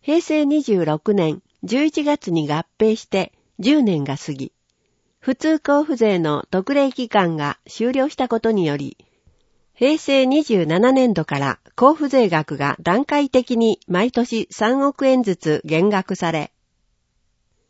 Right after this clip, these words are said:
最終的に平成三十一年度には約十五億円減額されることが見込まれます。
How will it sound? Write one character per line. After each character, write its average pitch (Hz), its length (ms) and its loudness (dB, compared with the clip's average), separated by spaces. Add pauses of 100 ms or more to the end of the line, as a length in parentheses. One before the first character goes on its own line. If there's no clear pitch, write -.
(260)
最 269 280 -2
終 254 260 -2
的 214 300 -2
に 196 300 -2 (160)
平 285 240 0
成 269 280 0
三 302 280 0
十 165 160 -2
一 156 240 -4
年 220 220 2
度 143 100 -4
に 147 160 -4
は 135 180 -6 (260)
約 214 400 -6
十 240 280 -2
五 170 200 -2
億 240 260 0
円 214 220 2 (100)
減 180 220 -2
額 269 240 -4
さ 247 160 0
れ 262 100 0
る 226 80 -2
こ 165 140 -4
と 175 140 -4
が 151 180 -2 (140)
見 147 100 -4
込 160 140 -8
ま 165 160 0
れ 160 100 -4
ま 147 140 -4
す。 - 180 -18